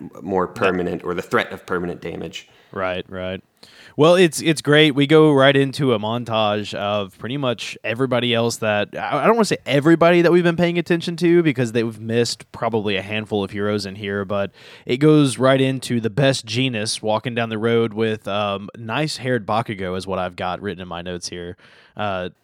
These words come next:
Speaker 2: it's just Bakugo with, like, a comb over. It's great.
Speaker 1: Yep, and then that, that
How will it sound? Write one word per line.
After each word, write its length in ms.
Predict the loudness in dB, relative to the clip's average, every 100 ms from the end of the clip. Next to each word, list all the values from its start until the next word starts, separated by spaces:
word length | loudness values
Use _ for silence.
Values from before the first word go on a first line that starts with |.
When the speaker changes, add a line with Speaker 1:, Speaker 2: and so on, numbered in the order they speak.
| -12
Speaker 2:
it's 240 | -10 -8
just 180 | -10 -4
Bakugo 420 | -4 -4 -4 -4
with, 120 | -4
like, 100 | -6
a 60 | -8
comb 240 | -10 -8
over. 340 | -8 -10 -14 -16
It's 100 | -18
great. 300 | -10 -8 -8 -12 _
Speaker 1:
Yep, 360 | 4 6 6 4
and 180 | 6 6
then 140 | 6 2 0
that, 480 | 2 2 0 -16 -2
that 400 | 2 4 2 -8